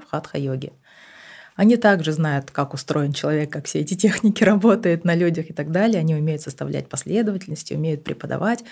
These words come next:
Вот. Но все на здоровых людях, развивающая тренировка. На йога-терапии, э, предполагается, что мы работаем с людей с ограни-, э, с людьми, у которых есть ограничения здоровья.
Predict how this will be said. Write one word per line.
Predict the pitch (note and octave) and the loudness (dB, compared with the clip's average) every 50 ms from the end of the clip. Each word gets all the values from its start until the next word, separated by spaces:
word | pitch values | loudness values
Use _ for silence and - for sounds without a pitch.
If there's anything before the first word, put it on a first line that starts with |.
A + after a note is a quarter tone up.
| - - - - _ | -20 -20 -20 -16 _
Вот. | - D3+ C#3+ C#3 | -6 -6 -2 2
Но | E3+ F#3 B3 D4+ | 2 4 4 4
все | D4 - - G3 | 2 2 2 2
на | G#3+ G#3 F#3 | 4 2 2
здоровых | E3+ D#3 C#3+ D3+ E3 D#3 C#3+ D3 - - | 0 0 0 0 0 0 0 -2 -4 -2
людях, | F#3 B3+ A#3+ G#3+ - - | -2 0 0 0 0 -2
развивающая | F3 D#3+ D3+ D3 C3+ D#3 D#3+ E3+ E3+ - - C#3 | -2 -2 -2 -2 -2 0 0 -2 -2 -6 -10 -14
тренировка. | - - C#3+ C3+ C#3 C#3+ - - - - _ _ _ - - - - - - - - - - - - _ _ | -12 -8 -8 -8 -8 -8 -10 -12 -16 -20 _ _ _ -20 -20 -20 -20 -20 -20 -20 -20 -20 -20 -20 -20 _ _
На | - F#3+ G3 | 2 4 6
йога-терапии, | G3+ G#3+ A#3 A3+ A3+ A3+ A3+ A3 A3+ A3+ A3+ - F4 E4+ D4+ A#3+ F3 D3 D#3 - _ _ _ _ _ - | 8 8 6 6 6 4 4 4 4 4 2 2 2 4 6 4 4 2 -2 -8 _ _ _ _ _ -20
э, | - - - | -20 -10 -2
предполагается, | - F#3 F#3 F#3 F3 F3 F3 F#3 B3+ C#4+ C#4+ C#4+ F#3 | 0 0 0 2 2 2 2 4 4 4 2 2 -2
что | - - F3+ | -4 -2 2
мы | F#3 G#3+ G#3 | 4 4 4
работаем | F#3+ F3 F3+ G3+ G3+ G3 F#3 E3+ | 4 4 4 2 2 2 2 0
с | E3 - | 0 0
людей | - E3 E3 A3+ A#3 | -2 -2 2 2 2
с | A#3 - | 2 2
ограни-, | E3 F#3 F#3 E3+ F3 E3+ - | 0 2 2 2 2 2 0
э, | F#3+ F3 | -2 -2
с | F3 - | 0 0
людьми, | F3 E3+ E3+ G#3+ A#3+ | 0 2 4 4 4
у | A3+ | 4
которых | A3+ D#3+ E3 F#3 F#3 F3 F3+ - | 2 0 0 0 0 -2 -2 -2
есть | F3+ F3 - | -4 -4 -4
ограничения | E3 D#3+ D#3+ D#3 D3+ D3 - - D#3+ D#3 D3 | -4 -4 -2 -2 -2 -2 -2 -2 -2 -2 -2
здоровья. | D3 C#3+ D3 C#3+ C3+ C3 - - - | -2 -4 -4 -4 -4 -4 -6 -8 -12